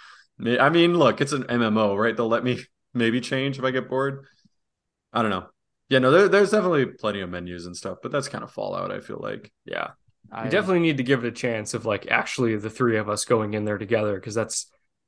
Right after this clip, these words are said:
Speaker 2: the only reason this game exists.
Speaker 3: And
Speaker 1: Right.
Speaker 3: I hope it's worthwhile. I hope killing, uh, Deathclaw, I hope killing the Mothman with my bros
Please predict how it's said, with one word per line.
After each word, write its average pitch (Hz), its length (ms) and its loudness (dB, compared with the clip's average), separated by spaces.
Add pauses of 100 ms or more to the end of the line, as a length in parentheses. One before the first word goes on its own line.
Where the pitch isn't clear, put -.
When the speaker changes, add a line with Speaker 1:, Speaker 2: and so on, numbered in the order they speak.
Speaker 2:
the 147 300 6
only 151 400 8
reason 123 460 2
this 107 180 -8
game 110 260 0
exists. 98 840 -6 (300)
Speaker 3:
And 139 180 -4
Speaker 1:
Right. 180 120 0
Speaker 3:
I - 20 2
hope 226 320 2
it's 180 260 2
worthwhile. 151 680 0
I 156 180 4
hope 175 380 2
killing, 156 640 -2 (100)
uh, 131 380 4
Deathclaw, 139 680 4
I 147 120 0
hope 143 260 -2
killing 147 320 -2
the 135 120 4
Mothman 127 800 -2
with 139 200 2
my 123 160 2
bros 117 800 -2